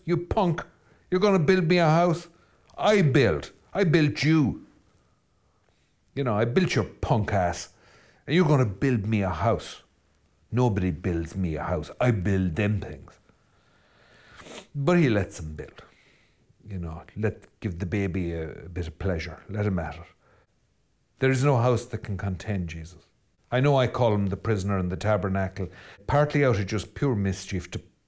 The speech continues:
poke my finger in the eye of modern liberal spirituality, but partly as well because,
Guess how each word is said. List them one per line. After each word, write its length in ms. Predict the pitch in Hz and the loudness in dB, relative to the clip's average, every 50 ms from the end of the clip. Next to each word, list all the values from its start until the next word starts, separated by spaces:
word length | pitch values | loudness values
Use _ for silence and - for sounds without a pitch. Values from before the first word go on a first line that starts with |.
| _ | _
poke 300 | _ - 139 127 - - | _ -2 -2 -2 -2 -2
my 120 | 113 107 104 | -2 -2 -2
finger 440 | 95 - 117 107 104 101 101 95 95 | -2 -2 -4 -2 -2 -2 -2 -2 -2
in 100 | 95 92 | -2 -2
the 160 | 98 95 98 | -2 -2 -2
eye 220 | 98 104 101 95 87 87 | -2 -2 0 -2 -2 -4
of 100 | 85 90 | -4 -4
modern 460 | 101 101 101 92 87 92 87 85 85 - - | -4 -2 -4 -4 -4 -6 -6 -8 -10 -6 -4
liberal 320 | 107 101 95 107 101 95 | -4 -2 0 0 0 -2
spirituality, 840 | - - - 98 98 92 87 - 101 98 98 101 104 104 87 98 | -4 -4 -2 -2 -2 -2 -2 -2 -2 0 0 0 0 0 0 -2
but 240 | 95 80 90 87 - | -2 -2 -4 -6 -4
partly 460 | - 117 120 117 101 - - 104 101 | 0 2 2 2 2 0 -2 -2 -2
as 120 | 95 90 87 | -2 -4 -2
well 280 | 98 104 104 104 104 | -2 0 2 2 0
because, 500 | 95 78 - - - 101 90 82 - - | -2 -4 -8 -8 -6 -6 -6 -6 -10 -16